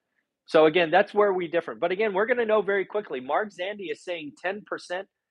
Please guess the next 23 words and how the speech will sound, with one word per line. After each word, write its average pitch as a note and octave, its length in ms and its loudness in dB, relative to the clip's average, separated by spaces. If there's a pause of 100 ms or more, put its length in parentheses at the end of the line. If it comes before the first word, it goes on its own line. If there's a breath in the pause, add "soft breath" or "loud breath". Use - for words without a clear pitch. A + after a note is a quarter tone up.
(200)
by C3 140 0
September F#3 720 -4
of D3 100 -6
twenty E3 300 -8
twenty-three. E3+ 520 -8 (400)
And C#3+ 140 -4
I'm, F3 220 0
again, D#3 320 -2
nationally, F3+ 580 -4 (140)
eh, G3+ 220 -2 (520)
plus F3 260 2
or E3+ 60 -2
minus D3+ 360 -2
one, C#3+ 400 -4 (180)
maybe C#3+ 440 -4
plus C#3 320 -6
or C#3 60 -8
minus B2+ 360 -10
two B2 220 -10
percent, A#2+ 480 -12
kind C3 280 -6
of A2+ 120 -4 (480 soft breath)
boring B2+ 500 4